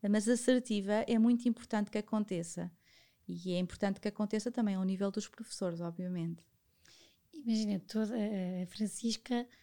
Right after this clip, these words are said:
Speaker 2: tem quantas terapias? Terapia da fala, que teve?
Speaker 1: A Francisca tem a terapia da fala, portanto, que é n-, nesse período de tempo em que eu estou com ela, todas as semanas.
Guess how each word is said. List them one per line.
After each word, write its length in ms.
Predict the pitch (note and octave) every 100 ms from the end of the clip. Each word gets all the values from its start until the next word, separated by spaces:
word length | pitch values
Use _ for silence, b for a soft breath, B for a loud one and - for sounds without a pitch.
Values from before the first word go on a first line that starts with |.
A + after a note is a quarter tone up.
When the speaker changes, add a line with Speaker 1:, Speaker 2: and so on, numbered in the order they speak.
| b b b b _ _ _ -
Speaker 2:
tem 200 | B3 G#3+
quantas 400 | B3 A#3 A#3+ A3
terapias? 760 | - A3+ A3+ G#3+ F#3 F#3 F3+ _ _ _ _ _ _ _
Terapia 360 | - - - G#3
da 100 | F#3+
fala, 500 | - G#3+ A#3+ C#4 E4+ - _ _
que 100 | -
teve? 360 | - G#3+ A#3+ C4+ - -
Speaker 1:
A 60 | F#3
Francisca 440 | G3+ G#3 G3+ A3
tem 100 | G#3
a 40 |
terapia 320 | F#3 G3 G3+ F#3
da 100 | F#3
fala, 320 | G#3 A#3 D4
portanto, 340 | - G#3 F#3
que 140 | - F#3+
é 260 | F3+ F3
n-, 200 | - F#3 - b b -
nesse 260 | F3+ -
período 280 | - G3 F#3+
de 60 | -
tempo 240 | G3 F#3
em 60 | F#3
que 120 | G3+
eu 40 |
estou 220 | F#3+ G3+
com 180 | - F#3+
ela, 300 | F3 G3 C4+
todas 280 | C4 F#3 F3+
as 140 | F3+ F3+
semanas. 480 | F#3 F3+ G#3+ D4+